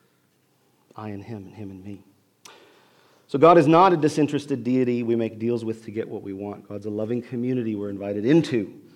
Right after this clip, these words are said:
an eternal life that saves us and transforms us as we participate in it. And so the passages we read today speak of this. John's gospel,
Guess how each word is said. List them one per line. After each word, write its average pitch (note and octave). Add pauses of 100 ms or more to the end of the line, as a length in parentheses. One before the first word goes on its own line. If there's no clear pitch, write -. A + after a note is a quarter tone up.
(280)
an A#2+
eternal A#2+
life A#2
that G#2
saves C3
us C3
and A#2
transforms A2+
us A2
as F#2+
we G2+
participate -
in -
it. - (760)
And C#3
so F3
the D#3+
passages F3+
we D#3+
read D3+
today A#2+
speak D3
of G2+
this. F#2
John's C#3+
gospel, B2+